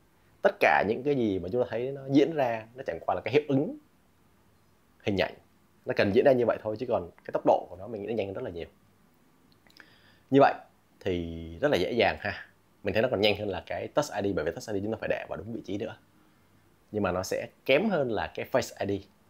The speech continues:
ha, bởi vì hiện tại mình thấy Face I D nhanh lắm. Đưa cái điện thoại lên chút xíu là nhận được, hoặc là liếc qua là nhận được rồi.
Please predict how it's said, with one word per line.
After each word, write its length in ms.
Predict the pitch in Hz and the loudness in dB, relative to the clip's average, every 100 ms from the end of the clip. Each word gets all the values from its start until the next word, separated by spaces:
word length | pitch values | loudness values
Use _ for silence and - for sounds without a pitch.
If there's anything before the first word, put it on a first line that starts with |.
| _ - | _ -14
ha, 180 | 92 - | -14 -6
bởi 140 | 76 80 | -4 0
vì 320 | 87 80 76 - _ _ - | 0 -2 -6 -14 _ _ -2
hiện 140 | 123 110 | 2 4
tại 180 | - 90 | 2 0
mình 80 | 90 | -6
thấy 100 | 110 | -2
Face 240 | 110 - | -2 -2
I 120 | 101 101 | 0 2
D 20 | |
nhanh 140 | 98 | 4
lắm. 220 | 98 143 - _ _ _ - | 4 0 -8 _ _ _ -4
Đưa 200 | 104 98 | -2 0
cái 540 | 98 95 117 127 131 - | 0 -2 -4 -8 -12 -12
điện 120 | - 98 | -10 -4
thoại 180 | 90 98 | -2 -2
lên 120 | 95 | -4
chút 60 | |
xíu 180 | 107 131 | -2 -2
là 60 | 131 | 0
nhận 180 | - 95 | -2 -4
được, 100 | 87 | -4
hoặc 60 | 85 | 0
là 80 | |
liếc 160 | 101 165 | 4 4
qua 140 | - 104 | 2 0
là 80 | 98 | -2
nhận 120 | 85 | -4
được 140 | 85 | -10
rồi. 140 | 80 | -12